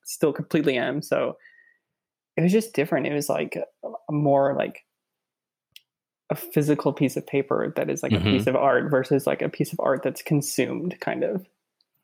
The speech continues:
Speaker 2: I completely get that. I think there's something very special. And I, I mean, I've done this job for ten years now, and I never get bored of seeing my work in print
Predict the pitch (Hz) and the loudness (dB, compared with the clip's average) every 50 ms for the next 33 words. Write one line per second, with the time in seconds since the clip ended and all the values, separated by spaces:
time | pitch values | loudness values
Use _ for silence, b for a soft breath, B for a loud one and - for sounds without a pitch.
0 | _ _ - - 151 185 185 - 226 196 208 170 127 113 - 98 76 85 87 87 | _ _ -4 -2 -2 0 2 2 2 4 4 2 2 2 0 0 0 0 2 2
1 | 127 131 - 143 123 123 135 131 - 156 156 151 - 160 139 123 - 120 120 120 | 0 0 0 -4 0 -2 -2 0 0 0 0 2 0 0 -2 0 0 0 2 4
2 | 120 120 117 113 110 107 104 101 - - - - - _ 110 113 110 - - - | 4 4 4 4 4 2 2 0 -4 -6 -10 -12 -4 _ -4 -2 -2 -2 -2 -2
3 | - - 82 64 - - - - 104 104 107 110 107 107 - - - 104 104 104 | -2 -2 -6 -6 -8 -12 -4 0 0 2 2 2 2 0 0 0 0 2 2 2
4 | 104 - - 110 101 98 92 - - 92 87 - - - - 95 90 90 90 90 | 2 2 0 0 0 0 -2 0 0 0 0 0 -6 -2 0 2 2 4 2 0
5 | 90 90 _ _ _ _ _ _ _ _ - - 92 90 90 90 90 90 90 85 | -2 -4 _ _ _ _ _ _ _ _ -8 -4 -2 -2 0 0 2 0 0 0
6 | - - - - - 62 - - B B B B B B B B B B - 98 | -2 -4 -4 -4 -2 -4 -6 -8 B B B B B B B B B B -4 -2
7 | 98 98 87 98 107 104 98 101 107 120 127 120 123 110 104 107 - 95 85 76 | 0 0 0 0 2 2 2 4 4 4 4 4 4 2 0 0 0 0 -4 -4
8 | - _ 98 92 90 87 87 90 87 - - - 92 90 - - - 98 90 87 | -2 _ 0 2 2 2 2 0 0 -2 -2 -4 -4 -4 -4 -6 -4 -2 -2 -2
9 | 87 87 85 78 - - 85 - _ _ _ _ - 90 87 87 87 82 80 90 | -2 -4 -4 -6 -8 -10 -10 -12 _ _ _ _ -6 -4 -2 0 -2 0 2 2
10 | 87 87 87 82 - - - - - _ _ _ _ _ _ - 101 98 92 87 | 2 2 2 0 -2 -4 -10 -20 -20 _ _ _ _ _ _ -2 0 0 0 -2
11 | - - - 101 90 85 82 - | -6 -4 -2 -2 -2 -2 -4 -8